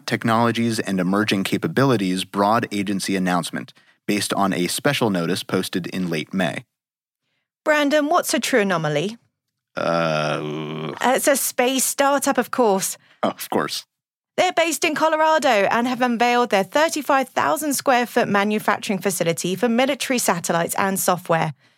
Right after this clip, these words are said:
Speaker 2: They're calling it Gravity Works, and it will host the production of the company's Jackal spacecraft.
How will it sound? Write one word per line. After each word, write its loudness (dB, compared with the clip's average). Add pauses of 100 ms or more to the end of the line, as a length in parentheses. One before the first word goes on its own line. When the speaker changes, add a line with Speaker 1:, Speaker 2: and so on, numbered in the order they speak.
(240)
Speaker 2:
They're 2
calling 0
it -2
Gravity -2
Works, -2 (380)
and 0
it 2
will 4
host 0
the -4
production 0
of -4
the -2
company's -2
Jackal 0
spacecraft. 0